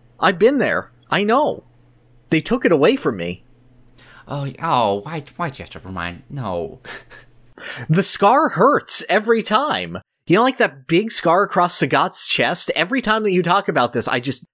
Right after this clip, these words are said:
Speaker 1: massage my chest a little bit, feeling the sting.
Speaker 2: Uh,
Speaker 1: This
Speaker 2: rest in peace.
Speaker 1: Feeling what has been lost. I'll never be able to go back to Winter Mall.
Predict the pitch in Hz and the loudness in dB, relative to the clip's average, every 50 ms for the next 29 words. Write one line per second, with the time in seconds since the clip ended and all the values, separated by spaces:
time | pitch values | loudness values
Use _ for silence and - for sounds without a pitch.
0 | _ - 143 147 - - - - 170 156 170 185 185 170 - 151 143 143 135 - | _ -2 -2 0 2 0 0 0 0 0 0 0 -2 -2 -2 -2 -2 -2 0 0
1 | 160 143 135 - - 117 110 110 104 98 92 101 90 78 - - - - 151 151 | 0 0 0 0 0 0 2 2 2 2 2 0 0 0 -2 -4 -2 2 4 4
2 | 143 147 143 135 135 117 123 - _ - - - - - - 151 147 139 117 98 | 4 4 2 0 -2 -2 -4 -6 _ -4 -2 0 0 0 2 2 2 2 2 -2
3 | 90 82 95 104 - _ _ _ _ _ _ - 196 175 165 160 147 143 143 147 | -8 -12 -14 -16 -18 _ _ _ _ _ _ -18 -12 -10 -8 -6 -6 -6 -4 0
4 | 147 135 139 135 131 107 95 95 - - - - - - - - - - - - | 0 2 2 2 -2 -4 -6 -12 -14 -14 -16 -18 -20 -20 -20 -20 -20 -20 -20 -20
5 | - _ _ _ - - 117 - - 127 120 - 110 107 98 98 - - - - | -20 _ _ _ -16 -12 -10 -10 -10 -10 -10 -8 -6 -6 -6 -4 -4 -6 -6 -6
6 | - - - _ _ _ _ _ - - 165 156 147 147 139 135 123 147 151 151 | -6 -10 -12 _ _ _ _ _ -2 0 0 2 2 0 0 0 2 2 2 4
7 | 156 143 135 - 139 131 127 123 120 123 120 117 101 95 - - - - - - | 2 0 2 2 0 0 2 2 2 2 2 2 2 0 -2 -2 -2 -2 -2 -2
8 | - - - - _ _ _ _ _ - 123 117 127 143 147 143 127 107 110 104 | -4 -4 -6 -12 _ _ _ _ _ -2 -2 0 0 0 0 -2 -2 0 0 2
9 | 98 101 104 98 113 104 90 104 98 98 - - 104 90 104 104 98 - 101 92 | 2 2 0 0 0 0 2 0 -2 -2 -2 -4 -4 -2 -2 -2 -2 -2 -2 0
10 | 92 92 92 90 90 90 - | 0 0 2 0 0 -2 -6